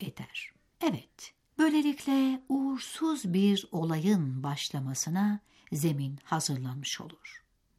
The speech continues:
Arapların Demavend ve Gorgan'dan Sarı'ya gitmesi fazla sürmeyecek. O dönemde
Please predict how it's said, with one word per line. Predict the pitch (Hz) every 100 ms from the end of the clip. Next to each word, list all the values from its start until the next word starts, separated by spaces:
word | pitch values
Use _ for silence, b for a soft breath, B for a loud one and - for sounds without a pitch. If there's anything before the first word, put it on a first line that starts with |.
| -
Arapların | 214 208 202 190 185 185 180 B -
Demavend | 165 220 214 202 165 175 262 269 b b _
ve | 151 156 143 160 - b -
Gorgan'dan | 175 262 254 - 135 131 175 220 220 220 _ _ _ _ _
Sarı'ya | - 254 208 147
gitmesi | 127 143 - 151 - 226 233 240 _ _ _
fazla | - 262 254 226
sürmeyecek. | 220 - 147 139 135 139 - - - - _ _
O | 208 190
dönemde | 185 208 214 240 247